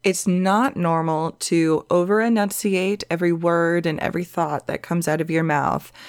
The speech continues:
It's not normal to have a very metered speech pattern, whether you're reading off of a sheet or not. Uh, so just try and,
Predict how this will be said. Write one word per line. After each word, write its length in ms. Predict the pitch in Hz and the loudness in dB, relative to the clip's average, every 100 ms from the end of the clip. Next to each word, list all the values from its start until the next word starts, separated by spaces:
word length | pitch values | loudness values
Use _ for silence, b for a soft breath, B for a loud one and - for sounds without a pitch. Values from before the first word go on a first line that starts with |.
| B B B | B B B
It's 300 | 170 - 185 | -2 -2 0
not 380 | 185 185 190 | 4 4 2
normal 520 | 180 180 185 175 180 175 | 0 2 2 2 0 0
to 220 | - 165 | -2 -2
have 440 | 170 170 165 165 - | 0 2 2 0 -2
a 160 | 160 165 | -2 0
very 520 | 156 170 170 170 170 | 2 2 2 2 0
metered 760 | 165 170 170 165 165 160 156 | 0 0 0 2 2 2 0
speech 720 | - - - 175 170 175 - - | -4 -8 -4 -2 -2 -4 -8 -10
pattern, 640 | - 165 160 160 156 156 B B B | -4 0 0 0 -2 -2 B B B
whether 200 | 214 254 | 0 2
you're 220 | 269 269 | 2 2
reading 440 | 269 277 285 285 262 | 2 0 2 2 4
off 280 | 240 233 233 | 4 2 0
of 140 | 214 | 0
a 60 | 214 | 0
sheet 340 | - 185 175 | 0 0 2
or 80 | 160 | 2
not. 500 | 160 143 - - - B B B B B | 2 0 -2 -8 -14 B B B B B
Uh, 440 | - 175 165 165 160 - | -4 0 2 0 -4 -8
so 320 | - 220 214 | -2 2 4
just 320 | 214 277 - | 2 -2 -4
try 340 | - - 311 330 | -8 -6 -2 0
and, 440 | 330 302 285 262 | 2 2 2 -2